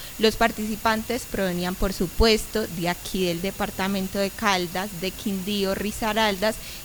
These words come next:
y de la subregión norte del Valle del Cauca. Como segundo tenemos una invitación especial de la Universidad de Manizales. Invita a su comunidad académica y a los ciudadanos en general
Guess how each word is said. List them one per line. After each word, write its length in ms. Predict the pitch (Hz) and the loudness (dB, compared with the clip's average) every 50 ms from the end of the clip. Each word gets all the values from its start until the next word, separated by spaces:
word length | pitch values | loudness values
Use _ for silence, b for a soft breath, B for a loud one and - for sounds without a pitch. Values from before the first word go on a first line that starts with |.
| B - | B 0
y 100 | 285 285 | 4 6
de 100 | 277 269 | 6 6
la 160 | 262 254 262 | 6 2 2
subregión 720 | 262 - 240 220 - - 233 240 240 240 233 233 233 233 226 | 0 0 -2 -2 -4 -2 -2 -2 0 0 0 0 0 0 2
norte 440 | 226 208 185 190 - 226 220 - - 180 | 2 2 0 0 -2 -2 -2 -2 -2 -2
del 140 | 185 175 156 - | -2 -2 0 -2
Valle 220 | 151 147 135 147 | -2 -2 0 0
del 160 | 165 160 185 - | 0 0 -2 -2
Cauca. 460 | - 269 233 208 180 - - - - - - - - - - - - - - - - - - - - - B B B B B B B B B | 0 0 0 2 0 -2 -6 -8 -8 -8 -8 -8 -6 -8 -8 -8 -8 -10 -12 -12 -12 -14 -14 -6 -4 -4 B B B B B B B B B
Como 280 | - - 285 285 294 330 | 2 2 4 4 4 4
segundo 400 | 381 311 285 302 285 277 285 277 | 4 4 4 4 4 4 4 2
tenemos 500 | - 294 240 214 202 202 208 233 - - - | 2 2 0 2 2 2 2 0 0 -2 0
una 320 | 240 247 240 226 240 240 233 - | 2 2 4 4 4 2 2 2
invitación 680 | 226 214 185 180 - - 185 175 - - 208 190 196 202 | 0 -2 -2 -2 0 2 2 2 2 0 -2 -2 -2 -2
especial 520 | 202 - - 233 233 - 277 240 247 247 | -4 -2 -2 -2 0 4 4 4 4 4
de 80 | 247 220 | 2 2
la 100 | 214 196 | 0 0
Universidad 720 | 190 190 180 175 175 170 196 - - 190 175 175 170 165 | 0 0 0 0 -2 -2 -2 -4 -2 -2 0 2 0 0
de 220 | 151 151 165 185 | -2 -2 -2 -2
Manizales. 680 | 185 185 196 208 214 247 - 262 226 214 202 214 226 - - - - - | 0 0 0 -2 -2 0 2 2 2 2 2 0 -2 -4 -6 -8 -6 -4
Invita 580 | 208 202 190 185 190 190 175 - - 202 185 B B B B B B | -2 -2 0 0 -2 -2 -2 0 0 0 0 B B B B B B
a 120 | - 196 | 0 2
su 100 | 202 208 | 2 0
comunidad 580 | 196 - 240 214 196 196 190 190 190 190 190 - - | 0 0 0 0 0 0 0 0 2 2 0 0 -2
académica 800 | - 240 - 277 247 247 247 240 233 226 233 220 - 247 214 - - - | -4 -2 2 4 4 4 4 4 2 0 -2 -2 -2 -2 -2 -2 -2 -2
y 60 | 202 | -2
a 80 | 185 | 0
los 140 | 170 165 175 | 0 0 -2
ciudadanos 680 | - - 202 190 185 180 180 185 185 196 202 220 - | -2 0 2 2 4 4 4 4 2 0 -2 -2 -2
en 100 | 240 233 | -2 -2
general 460 | 254 269 247 233 247 247 247 247 240 | 0 -2 -2 -2 0 0 2 0 0